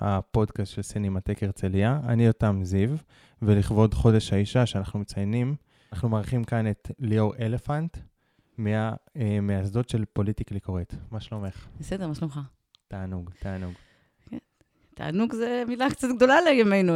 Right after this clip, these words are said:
Speaker 2: לא? אבל, אה,
Speaker 1: ביחסי.
Speaker 2: ביחס.
Speaker 1: כן.
Speaker 2: כן.
Speaker 1: אז,
Speaker 2: כן.
Speaker 1: אה, ספרי לנו מה, מה עוד את עושה.
Speaker 2: אה, אז חוץ מזה שייסדתי את, אה, יחד עם עוד נשים מדהימות, באמת, את, אה, פוליטיקלי קורקט, אני כבר היום לא שם.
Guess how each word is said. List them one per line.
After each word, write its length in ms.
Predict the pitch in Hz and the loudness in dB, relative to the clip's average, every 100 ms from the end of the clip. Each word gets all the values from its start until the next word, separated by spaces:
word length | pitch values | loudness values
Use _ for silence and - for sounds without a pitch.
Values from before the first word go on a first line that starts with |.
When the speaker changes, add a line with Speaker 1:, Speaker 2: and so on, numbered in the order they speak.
| 160 | 0
Speaker 2:
לא? 120 | 165 214 | -2 -10
אבל, 200 | 208 214 | -12 -12
אה, 60 | 233 233 240 240 123 | -12 -10 -10 -10 -6
Speaker 1:
ביחסי. 420 | 117 117 123 - 220 | -4 -4 -6 -6 0
Speaker 2:
ביחס. 680 | 226 233 - 190 - - _ | 2 2 0 -10 -14 -20 _
Speaker 1:
כן. 240 | - 202 190 165 175 _ _ _ _ _ - | -4 -4 -4 -12 -20 _ _ _ _ _ -12
Speaker 2:
כן. 60 | |
Speaker 1:
אז, 200 | 110 101 | -10 -8
Speaker 2:
כן. 60 | 101 | -6
Speaker 1:
אה, 640 | 104 104 101 101 101 98 | -6 -4 -6 -6 -6 -8
ספרי 340 | - - - 117 | -10 -8 -4 -2
לנו 220 | 127 127 | -4 -4
מה, 300 | 127 131 127 | -2 -2 -4
מה 280 | 120 123 131 | -2 -4 -4
עוד 300 | - 143 139 | -2 -2 -2
את 120 | - | -6
עושה. 260 | 98 - 95 98 - _ - | -8 -8 -10 -10 -18 _ -2
Speaker 2:
אה, 500 | 165 160 156 156 156 | 2 4 4 2 0
אז 260 | 147 - 156 | -2 -4 -6
חוץ 220 | 151 185 | -2 -2
מזה 500 | 220 208 190 170 151 | -2 -2 0 -2 -4
שייסדתי 540 | 165 190 156 165 170 185 | -6 -8 -4 -4 -2 -6
את, 200 | - - | -8 -4
אה, 420 | 151 147 147 143 | -2 -2 -2 -4
יחד 200 | 143 156 | -4 -6
עם 100 | 147 | -6
עוד 100 | 143 | -4
נשים 340 | 143 139 156 143 | -6 -4 -4 -4
מדהימות, 580 | 135 139 139 160 160 - | -4 -4 0 0 -2 -4
באמת, 400 | 139 143 139 - | -6 -4 -6 -8
את, 220 | 131 - | -12 -12
אה, 100 | 135 | -10
פוליטיקלי 380 | - 143 160 147 | -6 -4 -6 -10
קורקט, 360 | - 135 147 | -6 -2 -2
אני 100 | 135 | -4
כבר 180 | 135 143 | -8 -6
היום 220 | 143 156 | -6 -4
לא 120 | 160 160 | -4 -4
שם. 280 | 151 123 | -4 -6